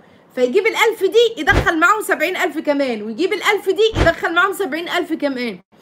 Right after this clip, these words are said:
وهكذا. شوفوا بقى لدرجة يبقى سبعين في سبعين، صفر، صفر، دي كده ستة، سبعة في سبعة بتسعة وأربعين. اصبروا بقى.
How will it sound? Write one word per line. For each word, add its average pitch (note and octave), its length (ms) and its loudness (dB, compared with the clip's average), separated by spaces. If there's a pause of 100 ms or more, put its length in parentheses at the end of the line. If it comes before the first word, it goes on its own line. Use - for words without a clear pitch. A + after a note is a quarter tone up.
(400)
وهكذا. F4+ 600 0 (160)
شوفوا C#4 260 -4
بقى E4+ 180 2
لدرجة C4+ 340 -2
يبقى B3 180 -6
سبعين C4+ 320 -6
في B3 120 -14
سبعين، A#3+ 360 -8
صفر، C4+ 320 -6
صفر، B3 300 -10
دي A3 120 -8
كده B3 180 -8
ستة، C4 340 -6
سبعة A#3 340 -4
في A3+ 60 -14
سبعة B3 240 -4
بتسعة A#3 320 -4
وأربعين. F#3+ 320 -6
اصبروا C4 400 -4
بقى. G#3+ 180 -6